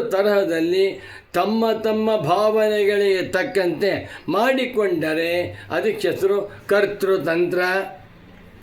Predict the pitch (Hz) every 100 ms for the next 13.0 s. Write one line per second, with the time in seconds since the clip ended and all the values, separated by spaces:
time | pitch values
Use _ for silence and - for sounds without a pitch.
0 | - - - 226 247 240 285 311 220 208
1 | 180 - 147 135 - - - 113 - -
2 | - - - - - - - - - -
3 | - - - - - - - - 202 220
4 | 196 262 285 - 240 254 269 190 202 202
5 | 185 185 - - - - - - - -
6 | - - - 127 170 196 202 185 196 185
7 | 185 190 190 185 185 143 196 170 185 190
8 | - 190 180 175 175 151 151 160 175 214
9 | 269 - - _ - - - - 185 196
10 | 220 202 190 180 180 196 139 - - -
11 | - 175 226 226 226 208 202 202 202 208
12 | 190 175 170 151 147 151 165 220 -